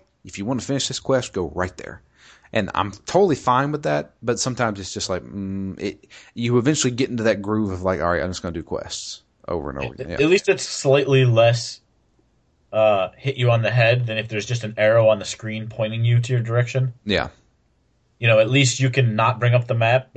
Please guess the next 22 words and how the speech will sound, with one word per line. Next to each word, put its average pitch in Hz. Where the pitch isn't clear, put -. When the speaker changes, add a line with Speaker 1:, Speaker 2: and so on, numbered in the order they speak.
Speaker 2:
until 110
you 107
need 107
to. 131
Speaker 1:
Right. 80
Speaker 2:
Which, -
which 117
I 120
like. 117
I, 120
this 131
is, 135
to 156
me, 156
this 151
is 151
the, 120
maybe 135
the 120
perfect 123
amount 113
of 104